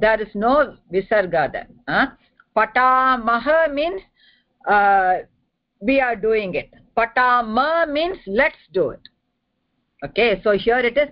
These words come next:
patama. Let's, let's do it iti arte asti.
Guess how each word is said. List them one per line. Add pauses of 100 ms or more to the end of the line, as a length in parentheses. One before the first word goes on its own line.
patama. (1080)
Let's,
let's
do
it
iti (180)
arte
asti.